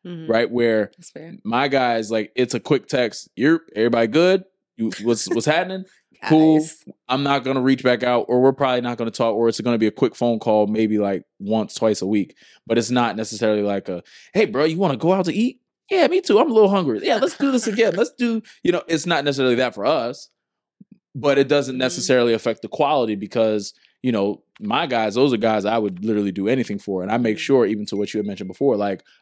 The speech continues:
Speaker 2: "I'ma tell you, bruh, I love you, bruh. And I would do anything for you." And I make that very, very clear 'cause ultimately, again, like, we've seen it time and time again. Life is too short.
Speaker 1: Mm-hmm.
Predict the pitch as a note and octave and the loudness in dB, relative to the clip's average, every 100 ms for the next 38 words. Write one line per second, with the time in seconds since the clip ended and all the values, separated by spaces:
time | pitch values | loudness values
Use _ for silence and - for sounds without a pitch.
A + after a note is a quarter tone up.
0 | _ - A#2+ - - C#3+ A#2+ G#2+ F#2 A#2 | _ -10 -10 -4 0 2 2 -2 0 0
1 | G#2 F#2 _ _ _ D3 C#3 A#2 A#2+ F#2 | 0 -6 _ _ _ -4 -2 0 0 -2
2 | F2+ E2+ F2+ G2 _ _ - A2+ B2+ A2 | -8 -6 -8 -10 _ _ -6 -2 -2 0
3 | A2 G#2 - D3+ C#3+ C3+ A#2+ A#2+ F#2+ F#2+ | -2 -4 -2 -2 0 -2 0 0 0 -2
4 | B2 B2+ A2 A2+ G2 A2 A#2 A2 G#2 G2+ | -2 -2 0 0 0 0 0 0 -2 -4
5 | - - G#2+ A2+ G2 - _ _ _ _ | -2 0 0 -2 -6 -10 _ _ _ _
6 | B2 B2+ A#2 G#2+ F#2+ G2+ F#2 F2+ E2+ G2+ | -2 0 0 0 0 -4 -6 -6 -6 -6
7 | G2 - A#2 G#2+ F#2+ - A#2 A2 G2+ G2+ | -6 -6 -4 -4 -6 -6 -4 -4 -4 -6
8 | F#2 F2 D#2+ D#2+ G#2 G#2 F#2 E2+ - B2 | -8 -10 -12 -4 -4 -4 -6 -10 -6 -6
9 | A#2 A2+ C#2 - - G3+ G#3+ | -4 -4 -4 -8 -12 -10 -10